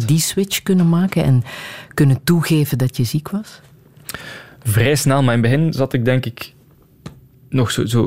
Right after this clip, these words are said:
Speaker 2: ik was, ik was heel emotioneel afwezig op dat moment. En ik denk dat dat zo een, een, een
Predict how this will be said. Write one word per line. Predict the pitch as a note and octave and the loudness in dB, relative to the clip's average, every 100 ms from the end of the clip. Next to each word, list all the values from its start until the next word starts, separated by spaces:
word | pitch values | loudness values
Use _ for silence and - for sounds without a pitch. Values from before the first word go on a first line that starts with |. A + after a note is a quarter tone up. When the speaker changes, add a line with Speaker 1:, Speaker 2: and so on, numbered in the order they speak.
| - | -2
Speaker 2:
ik | - - - | -12 -12 -4
was, | A#2 - | -2 -2
ik | - | -2
was | A2+ | 0
heel | B2+ D#3 D#3 - _ _ _ _ _ | 2 2 2 -4 _ _ _ _ _
emotioneel | C3 B2 G#2+ A#2+ B2+ | 0 2 2 2 2
afwezig | A#2+ - A2 G#2+ - | 0 0 0 0 -2
op | G#2+ | -2
dat | G#2 | 0
moment. | G2 G2+ G2+ | 0 0 0
En | G#2 | 0
ik | |
denk | G#2+ | 2
dat | A2 - | 0 0
dat | G#2+ | -2
zo | G2+ G2+ | 0 -2
een, | G2+ | -2
een, | G#2+ G#2+ | -2 -2
een | G#2 - - | 0 -4 -6